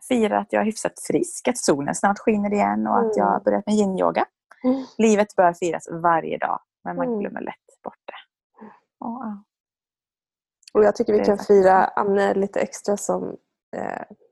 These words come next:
Speaker 2: är en god vän och bekant till mig via ett affärsnätverk. Eh, för det är, eh, en person med otroligt mycket mod, ska jag säga.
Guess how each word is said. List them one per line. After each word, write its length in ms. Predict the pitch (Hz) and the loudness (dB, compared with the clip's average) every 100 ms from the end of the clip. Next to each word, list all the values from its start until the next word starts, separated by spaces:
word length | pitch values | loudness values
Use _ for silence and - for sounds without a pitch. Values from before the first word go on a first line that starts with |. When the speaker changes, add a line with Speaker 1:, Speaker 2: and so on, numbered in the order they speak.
| _ - | _ -8
Speaker 2:
är 140 | 196 | -6
en 140 | 185 190 | -4 -8
god 380 | - 185 - | -8 -8 -6
vän 240 | 185 185 196 | -4 -4 -4
och 60 | |
bekant 340 | 190 190 202 202 | -8 -6 -6 -6
till 220 | - - | -12 -2
mig 200 | 196 254 - | 2 0 -2
via 180 | 233 220 | -2 0
ett 140 | 208 | 0
affärsnätverk. 640 | - - 220 - 214 214 - _ - - - - _ _ - | -6 -6 -6 -6 -10 -10 -10 _ -20 -20 -20 -20 _ _ -12
Eh, 180 | 214 208 - - | -10 -12 -16 -2
för 140 | 226 | 0
det 300 | 208 208 214 - | 0 -2 -4 -2
är, 360 | 202 202 196 | -4 -2 -2
eh, 320 | 190 190 185 185 | -4 -4 -4 -6
en 80 | |
person 260 | 185 190 185 | -6 -8 -6
med 120 | 185 | -6
otroligt 380 | 196 - 190 185 | -8 -6 -6 -6
mycket 180 | 180 185 | -10 -8
mod, 240 | 185 165 - _ _ _ | -8 -8 -16 _ _ _
ska 140 | - | -18
jag 60 | - | -14
säga. 220 | - 139 | -12 -14